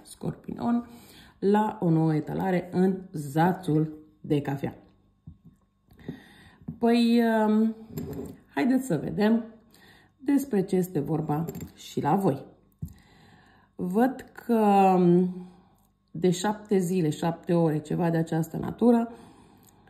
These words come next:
voi sunt, sau poate chiar șapte săptămâni, voi aveți o supărare destul de mare. O supărare care vă dă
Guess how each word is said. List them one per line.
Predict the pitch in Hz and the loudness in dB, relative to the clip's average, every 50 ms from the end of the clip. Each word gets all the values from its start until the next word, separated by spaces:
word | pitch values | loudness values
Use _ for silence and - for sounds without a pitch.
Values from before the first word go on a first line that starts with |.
| _ _ _ _ _ _ _ _ _ _ _ _ _ - | _ _ _ _ _ _ _ _ _ _ _ _ _ -8
voi | 180 175 175 226 262 277 277 | -8 -2 2 4 4 4 4
sunt, | 262 - 269 254 240 - - | 2 2 0 0 0 0 -2
sau | - 220 | -4 -4
poate | 208 208 196 175 | -2 0 0 0
chiar | 165 - 175 185 185 185 | 0 0 0 0 0 -2
șapte | - - - 170 170 - - 170 | -4 -6 -4 -4 -4 -4 -4 -4
săptămâni, | - 156 - - - - 143 147 160 196 233 247 233 - - - - _ _ _ _ _ _ _ _ _ _ _ _ _ _ _ _ _ _ _ _ - | -4 -4 -6 -8 -6 -4 0 2 4 4 4 4 2 0 -8 -20 -20 _ _ _ _ _ _ _ _ _ _ _ _ _ _ _ _ _ _ _ _ -6
voi | 160 151 151 170 190 226 226 208 | -6 -4 -2 0 2 2 4 4
aveți | 190 175 165 190 196 190 - - - - - _ _ _ | 4 4 4 4 2 2 -2 -10 -16 -18 -20 _ _ _
o | - 185 190 202 | 0 2 2 2
supărare | - - - - 165 - - 196 170 160 165 170 175 180 180 - 139 - - - - _ | 2 0 -4 -8 -8 -6 -4 0 2 4 4 4 4 2 2 0 -2 -2 -4 -14 -18 _
destul | - 160 156 147 - - - - 160 160 160 | 0 2 2 2 0 -4 -4 0 2 2 2
de | 151 156 156 151 151 151 151 151 147 147 147 147 147 160 165 160 156 170 - - _ _ _ _ _ _ | 2 2 2 2 2 2 2 0 0 0 -2 -2 -2 -2 -2 -4 -4 -6 -12 -18 _ _ _ _ _ _
mare. | - 165 170 143 135 - - - - - - | -4 -2 -2 0 0 -2 -4 -8 -10 -12 -8
O | - - | -6 -6
supărare | 170 - - 170 - 170 170 185 202 220 220 226 233 - - - - - - - - - - _ _ | -6 -6 -8 -6 -2 0 2 4 4 4 4 0 -2 -4 -10 -20 -20 -20 -20 -20 -20 -20 -20 _ _
care | - - 202 190 196 196 208 214 | -2 4 4 6 6 6 4 2
vă | 190 175 180 | 2 2 0
dă | 165 160 165 165 175 175 170 170 | 2 2 4 4 4 4 2 -2